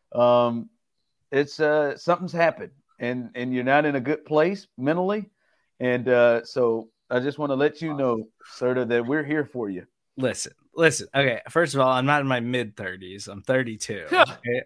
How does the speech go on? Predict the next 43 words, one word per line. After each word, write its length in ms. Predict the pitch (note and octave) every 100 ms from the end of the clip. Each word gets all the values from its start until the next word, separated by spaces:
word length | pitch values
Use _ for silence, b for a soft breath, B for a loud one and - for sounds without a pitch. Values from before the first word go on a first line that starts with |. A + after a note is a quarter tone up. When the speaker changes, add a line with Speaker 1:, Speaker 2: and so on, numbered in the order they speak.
| -
Speaker 1:
Eh, 280 | G#3 G3+ F#3
Speaker 2:
I 40 | C#3
still 220 | - E3
Speaker 1:
all 60 | D#3
Speaker 2:
got 120 | D3+
Speaker 1:
right. 100 | -
Speaker 2:
some 160 | C#3
time 460 | C3 D3 C#3 C3 B2
before 420 | A#2+ A2+ C#3+ B2+
we, 240 | C3 C3+ B2
we, 320 | B2+ C3+ -
we 140 | B2+
start 320 | B2 B2+ A2+
bumping 280 | C3+ C3 C3
this 200 | B2+ A#2+
thing 240 | C#3 B2+ B2+
up 200 | A#2+ -
to 100 | A#2+
mid-thirties. 760 | B2 C3 B2 - C3+ C3 A2
Speaker 1:
I 160 | - B3
don't 200 | A#3 G3
know. 320 | D#3+ D3 C#3+ _ -
All 200 | C#3 C#3
right. 160 | A#2+
Speaker 2:
Thirty-four, 600 | C#3+ E3+ D#3 - E3+ D#3 C#3+
we 140 | C3+
can 100 | C3+
start 300 | - C3+ A#2+
pressing 340 | - C3 B2+ B2+
that 220 | A2 A2
button. 320 | A2 F#2 G2+
I'm 120 | G#2+
thirty. 160 | C#3 C#3+
Speaker 1:
Allegedly 640 | E3 F3 D3+ D3 A#2 A#2
thirty-two 640 | G#2 B2+ A#2 A2 A2 G2+ E2 A2+
is 180 | G#2
what, 320 | A2 A2 G#2 G#2+
um, 300 | G#2+ G#2+ G#2
I 120 | A2
would 220 | G#2 G#2
go 140 | G2+ G#2+
with. 240 | G#2+ C3+ - D#3
Speaker 2:
Okay, 320 | E3 E3+